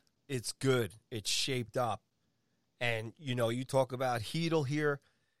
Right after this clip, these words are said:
If he has, if he just improves on his game a little bit and starts chipping the puck in the net with the rest of the guys in this lineup,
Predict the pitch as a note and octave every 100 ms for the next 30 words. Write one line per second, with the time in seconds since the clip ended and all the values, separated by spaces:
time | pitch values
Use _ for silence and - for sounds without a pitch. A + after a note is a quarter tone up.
0 | _ C#3 A#2 G#2 - - A3 G3+ - E3+
1 | E3 C#3 A#2 - - _ _ _ _ _
2 | _ D3+ C#3 G#3 G#3 A3+ A#3+ A3 - A#3
3 | G#3 A3 G#3 D#3 G3+ A3 F#3+ E3+ A3 A3
4 | E3+ B3+ - _ _ _ _ _ _ -
5 | D3 - F#3 F3+ - - G#3+ G3+ E3 D#3+
6 | D#3 G#3+ A#3 A#3+ C4 - _ _ _ _
7 | _ _ _ _ _ A3 F#3+ F#3+ F3 A#3
8 | B3+ A3+ A#3 A#3 A3+ A3+ A3+ A#3 B3